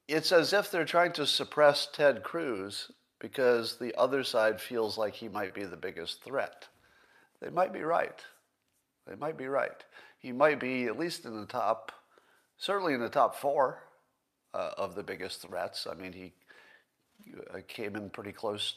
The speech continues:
uh, compared to, uh, Trump. So it feels like the news about Ted Cruz, you have to see it through the filter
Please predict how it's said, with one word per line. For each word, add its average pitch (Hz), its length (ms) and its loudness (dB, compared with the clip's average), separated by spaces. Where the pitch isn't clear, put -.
uh, 98 180 -6
compared 98 400 -8
to, 85 280 -12
uh, 76 180 -6
Trump. 135 300 -6
So 185 420 6
it 170 140 4
feels 220 380 2
like 190 260 8
the 151 80 -2
news 151 340 2
about 139 280 6
Ted 139 220 4
Cruz, 131 420 -2
you 120 100 -4
have 143 200 -2
to - 120 -8
see - 180 -4
it 131 140 -2
through 127 220 -8
the 110 100 -8
filter 117 680 -2